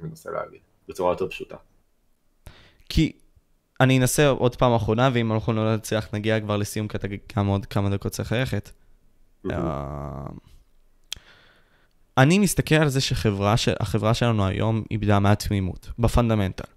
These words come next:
Speaker 2: חברה יצרית, חברה שהולכת למען השגת המשמעות בצורה מקסימלית, ועם הזמן הולכת הרוח של התמימות, של הרגש, של ההרגשה הכללית. כי אנחנו מחפשים מה לענק את עצמנו.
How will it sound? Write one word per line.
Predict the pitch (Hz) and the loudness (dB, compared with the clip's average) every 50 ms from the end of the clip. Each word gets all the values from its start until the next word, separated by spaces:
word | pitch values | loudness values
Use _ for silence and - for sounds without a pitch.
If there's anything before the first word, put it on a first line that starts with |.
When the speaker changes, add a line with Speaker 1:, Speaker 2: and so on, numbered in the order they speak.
| _ _ _ _ - - _ _ _ _ - | _ _ _ _ -20 -20 _ _ _ _ -12
Speaker 2:
חברה | - - 101 104 104 98 | -6 -4 -2 0 0 0
יצרית, | 98 - - - 135 135 143 - - - - - _ _ _ _ _ _ - - | 0 -2 -6 -4 -4 -4 -4 -6 -10 -18 -18 -20 _ _ _ _ _ _ -18 -4
חברה | - - 101 95 101 | 0 2 2 2 2
שהולכת | - - 92 95 92 98 - 92 - | 0 -2 -4 -6 -6 -8 -8 -8 -8
למען | 104 98 98 95 95 92 - _ _ _ _ _ _ _ _ _ - | -8 -6 -4 -4 -6 -6 -8 _ _ _ _ _ _ _ _ _ -8
השגת | 117 - - 110 110 110 - | -4 -2 0 0 0 0 0
המשמעות | 113 107 107 - - 110 110 107 | 0 -2 -2 -2 -4 -4 -4 -4
בצורה | 104 - - - 104 | -6 -6 -4 -4 -4
מקסימלית, | 98 95 - - - 113 120 127 131 131 135 - - - - - _ _ _ _ _ _ _ _ _ _ - | -4 -6 -6 -6 -4 0 0 2 2 0 -2 -6 -10 -20 -20 -20 _ _ _ _ _ _ _ _ _ _ -14
ועם | 113 110 107 - - - _ _ - - _ _ - - 135 143 | -10 -8 -8 -8 -10 -12 _ _ -20 -20 _ _ -4 0 0 2
הזמן | 147 131 120 113 107 107 104 104 127 - | 2 2 4 4 4 4 4 2 -2 -2
הולכת | - 104 104 98 - 101 - | -2 -2 -2 -2 -2 -4 -6
הרוח | 95 95 95 95 90 - 87 82 - - _ _ _ _ | -4 -2 -2 -2 -2 -2 -6 -12 -16 -20 _ _ _ _
של | - - - 98 98 | -10 -6 -6 -6 -6
התמימות, | - - - 107 113 131 143 135 - - - - _ _ _ _ _ | -6 -6 -4 -2 0 0 0 0 -2 -6 -16 -20 _ _ _ _ _
של | - - - | -8 -6 -6
הרגש, | - - - 131 131 120 113 110 - - - - _ _ _ _ _ _ _ _ | -4 -2 0 0 0 0 -2 -2 -4 -8 -12 -14 _ _ _ _ _ _ _ _
של | - - - - - 87 82 - - - - - - - - - - - | -14 -10 -6 -4 -4 -4 -4 -6 -8 -10 -12 -12 -14 -14 -16 -16 -12 -6
ההרגשה | - 107 98 98 98 - - - - 123 113 | -4 -2 0 0 -2 -4 -6 -4 0 0 0
הכללית. | 110 - - - 95 98 82 - - - - _ _ _ _ _ _ _ _ _ _ _ _ _ - | 0 0 -2 -4 -4 -4 -6 -8 -12 -20 -20 _ _ _ _ _ _ _ _ _ _ _ _ _ 0
כי | - | 0
אנחנו | 117 104 120 | 2 4 4
מחפשים | 113 101 - - - - 143 135 | 2 2 0 0 0 0 2 4
מה | 127 113 | 4 4
לענק | 110 107 101 104 104 - | 4 4 4 2 2 -2
את | - - | -4 -8
עצמנו. | - - - 62 - | -8 -6 -6 -8 -8